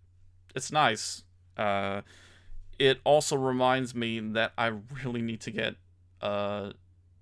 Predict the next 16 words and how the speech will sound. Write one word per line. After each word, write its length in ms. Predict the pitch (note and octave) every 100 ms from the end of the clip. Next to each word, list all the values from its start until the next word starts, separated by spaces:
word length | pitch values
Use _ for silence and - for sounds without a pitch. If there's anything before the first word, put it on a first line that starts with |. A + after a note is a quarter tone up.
| _
a 80 | B2
new 240 | G#2+ A2+
ram 460 | A2 A2 A2+ G#2+ G#2+
for 180 | G#2 G#2+
my 140 | G#2+
laptop. 580 | G#2 B2+ C3+ - - - - _ _ _ _
Or, 300 | - A#2 A#2 - - -
hey, 420 | - F#3+ B2 A2+ -
even 240 | D3 D3
better, 360 | D3+ D3 - - -
get 200 | B2+ C3
a 40 |
damn 300 | A#2+ A2+ A2
desktop. 800 | A2 - A2+ - - A2+ - - - - _ _ -
'Cause 580 | - F2+ F#2 G#3 - - - - - - _ _ _ _ _ _ _ _ _ _ -
hi-, 220 | - -